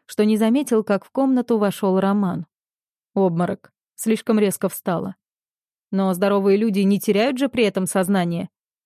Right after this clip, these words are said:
Она явно нездорова. Вчера утром ее вывернуло у меня в ванной. "Слушай, Андрей, ты же понял, что я тот самый хирург из гемцентра?"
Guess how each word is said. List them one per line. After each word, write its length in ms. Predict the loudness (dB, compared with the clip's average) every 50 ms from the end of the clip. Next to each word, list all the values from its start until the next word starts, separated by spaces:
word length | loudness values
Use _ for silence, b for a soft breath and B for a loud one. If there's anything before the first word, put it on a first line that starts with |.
| _ _ _ _
Она 240 | -2 0 2 2 2
явно 500 | 2 0 0 0 0 2 2 2 2 4
нездорова. 640 | 4 2 2 2 0 0 0 0 -2 -2 -4 -6 -8 -10 _ _ _ _ _ _
Вчера 320 | _ -4 -2 0 2 2 0
утром 340 | 0 -2 0 0 0 0
ее 300 | 0 0 0 0 0 0
вывернуло 600 | 0 0 0 0 2 0 0 2 2 2 2 2
у 100 | 2 2
меня 300 | 2 2 0 0 0 -2
в 80 | -2 -4
ванной. 480 | -4 -4 -4 -4 -4 -6 -6 -8 -10 -12 _ _ _ _ _ _ _ _ _ _ _ _
"Слушай, 600 | -14 -10 -6 -4 -4 -4 -4 -4 -4 -4 -2 -2
Андрей, 460 | 0 -2 -2 0 0 -2 -2 -4 -8 _ _ _ _ _ _ _ _ _ _ _ _ _
ты 180 | -4 -2 -2 -2
же 120 | -4 -4
понял, 320 | -2 -2 -2 0 -2 -2
что 220 | -4 -8 -4 -2 -2
я 320 | 0 0 0 0 0 -2
тот 220 | -2 -2 -4 -4 -2
самый 300 | -2 0 0 0 0 -2
хирург 480 | -2 -2 -2 0 0 -2 -4 -6 -14 -6
из 200 | -4 -4 -4 -2
гемцентра?" 680 | -2 -2 -2 -2 -2 -2 -4 -4 -2 -4 -4 -6 -6